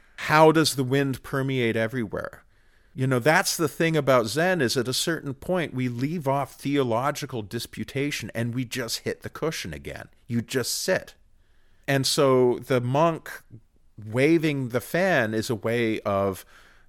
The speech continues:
getting as an allegory for this idea of, like, the answer ultimately is the same answer we're gonna come up with every single time,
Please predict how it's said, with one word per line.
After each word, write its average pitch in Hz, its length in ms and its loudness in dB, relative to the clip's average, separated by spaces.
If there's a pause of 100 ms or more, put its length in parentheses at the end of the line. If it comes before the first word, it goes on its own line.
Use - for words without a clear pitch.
(160)
getting 139 420 2
as 107 320 0
an - 140 -6
allegory 139 580 2
for - 140 -8
this 110 220 -6
idea 107 340 -2
of, 95 260 -6
like, 98 200 -6
the 117 280 -6
answer 156 720 0
ultimately 113 800 0
is 110 240 -2
the 113 100 -8
same 135 380 -2
answer 131 360 -2
we're 110 220 -4
gonna 110 240 -4
come 113 300 -6
up 107 120 -6
with 107 220 -8
every 113 240 -2
single 104 380 -6
time, 104 420 -4